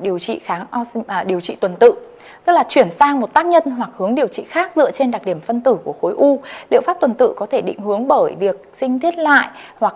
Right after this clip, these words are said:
à, bằng, à, mẫu mô hoặc sinh thiết lỏng để tìm ra nguyên nhân kháng của osimertinib. Ở đây, à, chúng ta có ví dụ như là, à, ở đây chúng ta có là điều trị tuần tự bằng việc là chúng ta hóa trị hoặc là chúng ta sẽ chuyển sang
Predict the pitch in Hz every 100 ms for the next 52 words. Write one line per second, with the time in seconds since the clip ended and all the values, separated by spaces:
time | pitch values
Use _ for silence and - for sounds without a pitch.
0 | - - 180 - 196 180 175 170 170 196
1 | 226 269 262 233 208 - 240 240 311 285
2 | 277 170 165 - 190 180 220 226 233 240
3 | 226 214 - 180 214 - - 196 - 220
4 | 214 214 247 359 - - - - _ -
5 | - - - - - 202 220 277 254 -
6 | 202 202 208 254 247 220 190 233 - 214
7 | 202 262 - 226 233 196 165 - - -
8 | - _ _ - 175 160 - - 175 214
9 | 226 233 240 240 185 214 - - 202 185
10 | 165 196 175 185 - 254 - - 190 -
11 | 269 - - - 170 151 165 190 - -
12 | 165 165 175 214 202 214 294 403 - -
13 | - - - - - _ 226 - - 202
14 | 190 - 190 208 247 - - 285 185 -
15 | 240 240 240